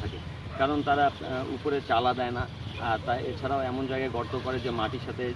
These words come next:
পুষ্টি উপাদান চুইয়ে যায়, সূর্যের তাপে অনেক, এ, উপকারী ব্যাকটেরিয়া মারা যায়। কিন্তু এই ক্ষেত্রে দেখা যায় যে এখানে জমিতেই আমরা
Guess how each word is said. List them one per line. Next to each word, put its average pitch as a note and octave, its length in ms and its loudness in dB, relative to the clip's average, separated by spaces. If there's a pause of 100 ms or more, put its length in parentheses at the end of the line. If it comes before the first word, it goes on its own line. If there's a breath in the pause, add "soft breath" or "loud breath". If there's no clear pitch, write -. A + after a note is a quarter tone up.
(260)
পুষ্টি G#2+ 400 -6
উপাদান A#2+ 400 -2
চুইয়ে B2 200 0
যায়, A#2 200 0 (200)
সূর্যের A#2+ 340 -2 (360)
তাপে B2 340 6
অনেক, B2 240 -2 (140)
এ, A2 340 0 (200)
উপকারী B2 400 -2
ব্যাকটেরিয়া A#2 400 0
মারা A2+ 280 2
যায়। A2 160 0 (340)
কিন্তু C3 180 0 (100)
এই D#3 160 6
ক্ষেত্রে F3+ 300 -6
দেখা E3+ 240 -2
যায় D#3 160 0
যে D3+ 180 -2
এখানে D3+ 300 -2
জমিতেই D3 400 -2
আমরা D#3 220 -2